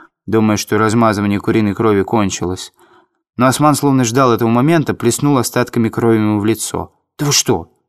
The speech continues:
"Пускай так будет", — рассмеялся Гюндюз, — "так лучше поверят. Ты лучше рукавом вытирайся, скорее засохнет". Ощущение было отвратительное.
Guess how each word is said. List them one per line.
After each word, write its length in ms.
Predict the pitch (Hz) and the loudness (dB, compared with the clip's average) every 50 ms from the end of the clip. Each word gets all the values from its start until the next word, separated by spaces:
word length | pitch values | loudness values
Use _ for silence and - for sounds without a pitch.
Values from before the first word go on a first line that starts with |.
| _ _ _ _ _ _ _ _ _ _ | _ _ _ _ _ _ _ _ _ _
"Пускай 600 | - 453 427 370 - - - - 381 359 339 311 | 0 2 2 2 0 -4 -4 0 0 2 2 0
так 400 | - - 359 349 320 285 - - - | 0 0 0 0 0 0 -4 -6 0
будет", — 480 | 349 330 320 302 311 311 320 - - | 2 2 4 4 2 0 0 0 -2
рассмеялся 720 | 311 294 214 - - - 202 202 190 175 175 170 170 - 160 | -2 -2 -2 -2 -2 -2 0 2 4 4 2 2 0 -4 -6
Гюндюз, — 520 | 156 156 170 170 165 156 165 170 175 - - | -2 0 2 2 2 2 2 0 0 0 2
"так 260 | 381 381 359 359 - | 2 2 2 2 4
лучше 360 | 349 330 - - - - 214 | 4 4 2 0 -2 -4 -4
поверят. 680 | 208 - 196 180 175 160 147 147 147 170 165 - - - _ _ 262 277 277 247 262 269 262 269 277 - - - | -2 0 2 2 4 4 2 2 2 0 -2 -4 -10 -20 _ _ 0 2 4 4 4 2 0 0 -2 -4 -4 0
Ты 160 | 208 208 202 | 2 2 4
лучше 320 | 202 196 - - 208 185 | 4 2 2 2 4 6
рукавом 500 | 185 190 185 - 196 202 190 185 170 160 | 6 6 4 4 2 4 4 4 2 2
вытирайся, 680 | 147 160 160 - - 170 156 151 135 135 - - 147 139 | 2 0 0 2 2 2 2 4 2 0 0 0 -2 -2
скорее 480 | - - - 165 160 156 151 143 127 | -2 -2 0 0 0 2 2 2 2
засохнет". 720 | 117 131 139 135 - - 127 123 - - 131 120 - - - - _ - - - _ _ _ _ _ _ _ _ _ _ _ _ _ _ | 0 0 -2 -4 -2 -4 -4 -4 -4 -6 -6 -6 -6 -10 -14 -16 _ -20 -20 -20 _ _ _ _ _ _ _ _ _ _ _ _ _ _
Ощущение 560 | - - 107 - - - - - 110 117 113 95 | -16 -12 -12 -10 -10 -10 -8 -8 -6 -6 -6 -6
было 220 | 104 98 101 101 | -6 -6 -6 -6
отвратительное. 1000 | - - - 110 107 - - - 98 85 - - - - - - - - - - | -8 -8 -6 -6 -6 -6 -6 -8 -8 -8 -8 -10 -10 -10 -12 -14 -14 -16 -18 -20